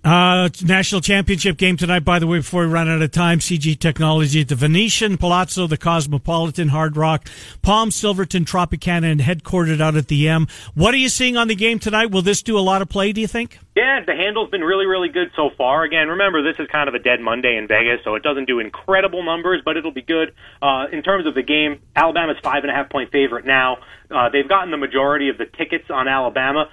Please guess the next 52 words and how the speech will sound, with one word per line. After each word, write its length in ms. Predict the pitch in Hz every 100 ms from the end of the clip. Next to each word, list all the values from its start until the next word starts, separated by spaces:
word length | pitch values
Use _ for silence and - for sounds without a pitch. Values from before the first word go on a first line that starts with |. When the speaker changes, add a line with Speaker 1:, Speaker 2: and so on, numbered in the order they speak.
| - -
Speaker 2:
but 80 |
they're 100 | 147
betting 220 | 165 170 151
Clemson 380 | 180 175 156
on 80 | 143
the 60 | 135
money 200 | 156 151
line. 340 | 147 151 147 135
No 140 | 151
surprise 440 | - - 135 131 120
in 80 | 107
a 20 |
college, 340 | - 123 127 113 -
in 160 | 156 123
a, 160 | 113
uh, 80 | 104
championship 520 | - 143 135 131 135
game 180 | 139 127
where 100 | 123
they 120 | 117 110
do 160 | 113
that. 340 | 117 123 110 - - - -
So 220 | 139 117 - - -
in 120 | 156
the 80 | 139
best 320 | - 220 214 -
case 160 | 180 -
scenario 420 | 160 160 156 135 -
for 180 | 110 - 185
us, 260 | 180 120 - -
Alabama 460 | 139 143 147 135 120
wins 300 | 156 156 123
by 140 | 123
one 200 | 117 139
through 200 | 123 123 -
five. 360 | 127 113 95 -
But 260 | 156 139 - _ _ -
if 220 | 151 143
we 100 | 143
had 240 | - 202 165
to 80 |
root 220 | 147 170 -
for 120 | 131 123
one, 280 | 135 151
because 300 | 135 - 180 151
there's 160 | 143 -
so 120 | 151
much 140 | 160 -
Clemson 320 | 139 143 127
money 200 | 127 151
line 240 | 151 156
action, 380 | 151 156 - 180